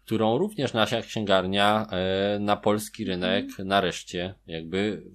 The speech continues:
Speaker 1: wyciągła, tak?
Speaker 2: Mhm.
Speaker 1: Przyniosła w bardzo ładnym, nowym wydaniu z grafikami Vincenta Dutoit. Świetna gra, e, do której planowane i zapowiedziane są już dodatki.
Speaker 2: Mhm.
Speaker 1: Więc tutaj troszeczkę
Speaker 2: Ale
Speaker 1: możemy
Speaker 2: o wyprawie już rozmawialiśmy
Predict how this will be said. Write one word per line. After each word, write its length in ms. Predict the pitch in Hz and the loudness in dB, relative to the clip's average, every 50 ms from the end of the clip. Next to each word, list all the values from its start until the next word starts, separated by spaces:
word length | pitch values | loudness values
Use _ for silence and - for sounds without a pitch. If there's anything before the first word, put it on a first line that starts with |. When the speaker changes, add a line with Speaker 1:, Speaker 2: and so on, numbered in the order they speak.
| - _ - | -20 _ -12
Speaker 1:
wyciągła, 600 | 95 90 120 - - 202 185 160 113 92 90 82 | -6 -4 -2 0 4 4 4 4 2 0 -2 0
tak? 160 | - 90 92 107 - | 0 0 0 0 0
Speaker 2:
Mhm. 100 | - - | -2 -4
Speaker 1:
Przyniosła 600 | 123 120 110 101 90 85 - - 98 95 101 107 | -2 0 2 2 0 0 -2 -2 2 2 2 2
w 120 | 104 - 92 | 2 -2 -8
bardzo 400 | 87 87 107 117 110 98 101 98 | 0 2 2 2 4 2 2 2
ładnym, 400 | 98 101 101 92 95 95 95 98 | 4 2 2 0 -4 -6 -2 2
nowym 300 | 104 104 98 95 90 85 | 2 2 2 2 -4 -4
wydaniu 600 | 87 90 85 87 85 85 85 85 87 90 95 92 | -4 -4 -2 -2 -2 -2 -2 -4 -4 -4 -4 -6
z 400 | 85 80 82 85 87 87 - - _ _ _ _ 120 | -8 -10 -8 -6 -6 -6 -6 -8 _ _ _ _ -12
grafikami 600 | 107 92 92 87 92 87 - 95 92 92 87 82 | -6 -4 -4 -2 -4 -2 -2 -2 -2 0 -2 -2
Vincenta 440 | 82 87 85 - - 92 - - 82 | -2 -4 -6 -6 -6 -8 -6 -6 -8
Dutoit. 420 | 80 82 - - 95 92 98 107 - - _ _ _ _ - _ - - - _ _ _ _ | -8 -10 -8 0 4 4 4 4 2 -6 _ _ _ _ -20 _ -20 -20 -20 _ _ _ _
Świetna 440 | - - - 120 123 - 139 117 95 | -8 0 2 2 2 2 -2 -2 -2
gra, 420 | - 90 87 90 98 110 110 - _ - | 2 2 4 4 4 2 -2 -6 _ -10
e, 220 | 90 87 90 92 | -6 -2 -2 -2
do 120 | 87 98 92 | 0 -2 -2
której 260 | - - 104 101 107 | -2 -2 -2 -2 -2
planowane 540 | 107 107 98 101 98 92 98 98 101 107 127 | 0 0 0 0 2 2 2 2 2 0 -4
i 120 | - 143 127 | -4 -4 -2
zapowiedziane 600 | 143 160 - 165 160 139 110 92 101 95 107 120 | -2 0 2 2 2 2 4 4 4 4 4 0
są 120 | - 120 | 0 0
już 140 | 107 101 101 | 0 0 0
dodatki. 420 | 131 185 240 226 - 233 226 226 78 | 0 2 0 0 0 -2 -4 -6 -6
Speaker 2:
Mhm. 100 | - - _ _ | -8 -10 _ _
Speaker 1:
Więc 260 | - 92 101 101 - - | -4 -4 -2 -2 -4 -4
tutaj 320 | - 170 165 147 131 131 | -4 0 2 2 2 2
troszeczkę 440 | - 143 143 - 160 - - - 135 240 | 0 -2 -2 -2 -2 -4 -2 -4 -2 0
Speaker 2:
Ale 60 | 277 294 | 2 4
Speaker 1:
możemy 140 | 311 320 339 370 - - | 6 6 6 6 4 -2
Speaker 2:
o 40 | |
wyprawie 280 | 415 - 415 415 427 440 403 | -4 -2 -2 -2 -2 -2 -6
już 160 | 415 403 - | -8 -8 -8
rozmawialiśmy 600 | 403 381 381 - - - - _ - 381 392 392 | -8 -10 -10 -10 -10 -18 -18 _ -12 -10 -4 2